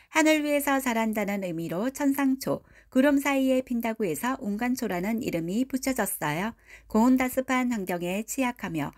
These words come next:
서늘한 곳을 좋아한답니다. 해가 잘 들어오는 반양지, 통풍이 잘 되는 곳에서 관리해 주시고요. 중간은 마르면 물 듬뿍 주세요. 적정 온도는 십오 도에서 이십이 도, 최저 온도는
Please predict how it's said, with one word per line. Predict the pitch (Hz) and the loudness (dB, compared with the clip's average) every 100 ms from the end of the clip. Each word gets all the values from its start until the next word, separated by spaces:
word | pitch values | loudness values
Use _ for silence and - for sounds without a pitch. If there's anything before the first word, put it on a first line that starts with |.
| - - | -18 -2
서늘한 | 294 285 285 294 | 2 4 4 2
곳을 | 254 220 214 202 | 0 0 -2 0
좋아한답니다. | 208 175 185 220 226 208 151 196 269 - _ _ 302 | -2 0 0 -2 -4 -6 -4 -4 -4 -8 _ _ 0
해가 | 302 294 | 0 2
잘 | 285 285 277 | 2 2 2
들어오는 | 208 202 202 226 | 0 0 0 0
반양지, | 226 175 170 190 214 - 156 208 262 | -2 -4 -2 -2 -4 -4 -4 -6 -2
통풍이 | 262 262 269 269 | 0 4 4 4
잘 | 269 165 | 0 -4
되는 | 196 226 262 | -2 0 2
곳에서 | 262 247 226 202 196 | 2 0 -2 -4 -4
관리해 | 180 147 160 196 | -4 -2 0 -2
주시고요. | 214 226 233 220 180 262 - _ _ | -2 -4 -4 -2 -2 -2 -4 _ _
중간은 | - 233 262 262 262 | -2 2 4 4 4
마르면 | 233 170 175 170 170 | 2 0 -2 -2 -2
물 | 180 214 | -2 -2
듬뿍 | 208 165 269 269 | -2 -4 -4 -2
주세요. | 208 208 196 196 214 - - | -2 0 0 -2 -4 -12 -10
적정 | - 269 302 302 | -4 2 4 4
온도는 | 285 285 285 | 4 4 4
십오 | 285 294 285 277 | 0 -2 0 0
도에서 | 277 269 262 262 254 | 2 2 2 0 0
이십이 | 226 - 220 165 | -2 -2 -4 -4
도, | 156 - - _ | -4 -6 -10 _
최저 | 269 262 262 | 2 4 4
온도는 | 269 247 170 240 | 2 0 -2 -2